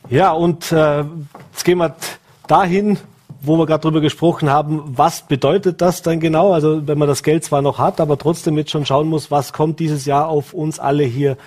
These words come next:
auch im Land zu. Ich freue mich sehr, begrüßen zu dürfen den, äh, Sprecher der Grünen, äh, Entschuldigung, Christoph Metzler, damit ich es jetzt auch rausbringe. Herzlich willkommen bei Vorarlberg Live.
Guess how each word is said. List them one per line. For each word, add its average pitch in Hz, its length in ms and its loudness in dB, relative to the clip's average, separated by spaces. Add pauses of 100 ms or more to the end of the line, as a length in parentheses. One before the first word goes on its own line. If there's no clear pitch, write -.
(120)
auch 135 200 -4
im 131 140 -6
Land 120 320 -4
zu. 185 200 -2
Ich 214 80 -6
freue 165 140 0
mich 160 120 0
sehr, 170 140 0
begrüßen 160 260 0
zu 156 80 -6
dürfen 156 240 -4
den, 143 220 -2 (380)
äh, 139 260 0 (260)
Sprecher 151 340 -2
der 143 100 0
Grünen, 151 440 -2
äh, 139 360 0
Entschuldigung, 117 520 -4
Christoph 151 540 -2
Metzler, 185 560 0 (320)
damit 131 160 -10
ich 131 80 -8
es - 60 -14
jetzt 131 140 -10
auch 117 200 -6
rausbringe. 160 580 -2 (300)
Herzlich 151 260 0
willkommen 147 300 0
bei 143 80 0
Vorarlberg 135 340 -2
Live. 90 360 -4